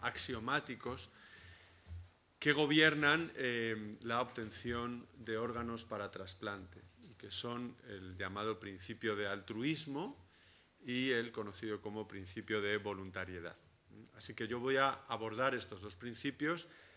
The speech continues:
mm, tratando de compartir con, con ustedes su justificación, su alcance, sus límites. Esta es una cuestión, mm, muy relevante por razones muy diversas,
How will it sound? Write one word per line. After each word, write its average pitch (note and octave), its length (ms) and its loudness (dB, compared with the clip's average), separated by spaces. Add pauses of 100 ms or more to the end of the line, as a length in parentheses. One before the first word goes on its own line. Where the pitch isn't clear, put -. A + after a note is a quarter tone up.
(160)
mm, G#2 420 -10
tratando B2+ 560 2
de C3 420 4 (200)
compartir A2 720 -4
con, F#2+ 540 -6
con G#2+ 180 -10
ustedes C#3 720 4 (920)
su C#3+ 300 4
justificación, C#3+ 1040 0
su - 200 -2
alcance, C#3+ 760 2 (440)
sus A2+ 520 0
límites. G2+ 640 -4 (880)
Esta D#3+ 280 8
es - 80 6
una E3 160 4
cuestión, E3+ 580 4 (120)
mm, A2+ 680 -6
muy B2+ 100 4
relevante D#3 800 6
por G#2+ 360 -4 (220)
razones A#2+ 440 -6
muy C3+ 100 -2
diversas, D3+ 580 0